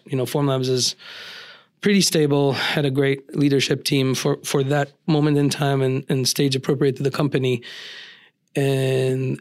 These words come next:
the Tulip moment to be born as a, as a company outside of a project in the making within M I T, I, I kind of felt it. And so it, it was no,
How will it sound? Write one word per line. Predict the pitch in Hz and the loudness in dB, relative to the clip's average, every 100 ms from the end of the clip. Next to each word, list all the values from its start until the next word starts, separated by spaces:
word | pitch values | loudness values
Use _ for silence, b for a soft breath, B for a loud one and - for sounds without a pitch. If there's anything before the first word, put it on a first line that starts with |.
| - | 0
the | 143 | 0
Tulip | 143 165 151 143 | 2 2 2 2
moment | 147 135 131 123 _ _ _ _ - - | 2 2 0 -2 _ _ _ _ -12 -2
to | 147 135 131 127 | 2 2 2 0
be | 127 156 | 0 0
born | 135 151 147 123 117 - | 2 2 2 0 -2 -4
as | 151 131 | -2 0
a, | 127 147 | 0 -2
as | 135 | -2
a | |
company | - 147 139 135 | -2 -2 0 0
outside | 147 139 - 139 | 0 0 0 0
of | 135 | 0
a | 127 | -2
project | - 139 135 131 - | -2 -2 0 -2 -2
in | 139 127 | -2 -2
the | |
making | 131 127 - 123 139 135 | -2 -2 -4 -4 -4 -2
within | 151 139 139 | 0 2 2
M | 135 127 | 2 0
I | |
T, | 120 147 135 120 B B B B B B B - | 0 2 2 0 B B B B B B B -8
I, | - - - - | -6 -4 -4 -2
I | 143 | -2
kind | 151 156 | 2 2
of | 123 | 2
felt | 170 156 - | 0 0 -2
it. | 135 - | -6 -2
And | 135 | 0
so | - 143 | 0 2
it, | 131 135 | 2 2
it | 143 143 | 2 2
was | 135 135 | 2 2
no, | 151 143 135 | 2 2 0